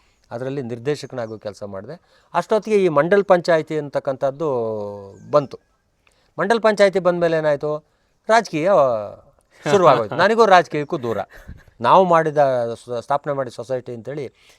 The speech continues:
Speaker 1: ಇಪ್ಪತ್ತಾರು ವರ್ಷ ಕಾಲ ಇಲ್ಲಿಂದ ಏಳು ಕಿಲೋಮೀಟರ್ ಜಾವಗಲ್ಲು, ಬೆಳಗ್ಗೆ up and down, ಸಂಜೆ up and down, ಇಪ್ಪತ್ತೆಂಟು ಕಿಲೋಮೀಟ್ರು ಬರೀ ಬೈಸ್ಕಲ್ಲಲ್ಲಿ ಹಾಲು ಹೊತ್ತು ಅವತ್ತಿನ ದಿವಸ ಯಾವುದೇ ವೆಹಿಕಲ್ ಇರಲಿಲ್ಲ ನನ್ನ ಹತ್ರ. ಹಾಲನ್ನ ನೂರಾರು ಲೀಟರ್ ಹಾಲು ಸಪ್-, ಅಲ್ಲಿಗೆ ಸಪ್ಲೈ ಕೊಟ್ಟಿದ್ದೀನಿ.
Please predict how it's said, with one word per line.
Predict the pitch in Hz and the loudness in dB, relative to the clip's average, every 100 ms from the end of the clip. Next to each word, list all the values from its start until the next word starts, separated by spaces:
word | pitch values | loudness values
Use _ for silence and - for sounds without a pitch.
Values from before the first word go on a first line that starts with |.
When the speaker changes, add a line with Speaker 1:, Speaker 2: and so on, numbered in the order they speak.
| - | -12
Speaker 1:
ಇಪ್ಪತ್ತಾರು | 156 - 185 - 175 160 147 139 | -12 0 0 2 2 2 2 -2
ವರ್ಷ | 156 - | -4 -4
ಕಾಲ | 165 - 147 165 | -4 -2 -2 0
ಇಲ್ಲಿಂದ | 147 143 151 | -2 -4 -6
ಏಳು | 147 135 151 160 | -4 -2 -2 -2
ಕಿಲೋಮೀಟರ್ | - 143 143 143 | -4 -6 -6 -8
ಜಾವಗಲ್ಲು, | 123 123 127 120 107 _ _ _ - | -2 -2 -2 -4 -8 _ _ _ -4
ಬೆಳಗ್ಗೆ | 127 156 156 | 0 0 2
up | 156 151 151 | 0 0 -2
and | 143 | -2
down, | 147 160 156 | -4 -4 -6
ಸಂಜೆ | 131 139 | -6 0
up | 143 135 | 0 0
and | 139 127 | -4 -6
down, | 127 160 | -8 -8
ಇಪ್ಪತ್ತೆಂಟು | 123 - 151 - 135 - | -8 -4 -4 -4 -8 -10
ಕಿಲೋಮೀಟ್ರು | 123 131 127 117 175 208 _ _ _ _ - | -10 -10 -10 -10 -12 -12 _ _ _ _ -10
ಬರೀ | 123 | -4
ಬೈಸ್ಕಲ್ಲಲ್ಲಿ | 143 113 170 - 170 156 143 | -2 0 0 0 -4 -2 -6
ಹಾಲು | 107 123 147 | -6 -4 -4
ಹೊತ್ತು | 135 - | -6 -4
ಅವತ್ತಿನ | 127 127 - 127 | -4 -4 -8 -12
ದಿವಸ | 120 107 151 | -12 -8 -6
ಯಾವುದೇ | 131 120 139 | -2 -2 -2
ವೆಹಿಕಲ್ | 127 127 131 123 | -4 -4 -6 -6
ಇರಲಿಲ್ಲ | 113 104 101 | -8 -10 -10
ನನ್ನ | 98 | -12
ಹತ್ರ. | 95 95 - _ _ _ _ _ _ | -14 -18 -20 _ _ _ _ _ _
ಹಾಲನ್ನ | 135 170 185 170 | 2 4 4 2
ನೂರಾರು | 170 123 165 175 156 | -2 -2 0 0 -2
ಲೀಟರ್ | 151 120 | -8 -8
ಹಾಲು | 127 - | -8 -8
ಸಪ್-, | 117 123 117 | -12 -10 -10
ಅಲ್ಲಿಗೆ | 113 117 135 | -8 -10 -12
ಸಪ್ಲೈ | 101 98 | -14 -14
ಕೊಟ್ಟಿದ್ದೀನಿ. | 95 87 82 90 | -18 -20 -20 -20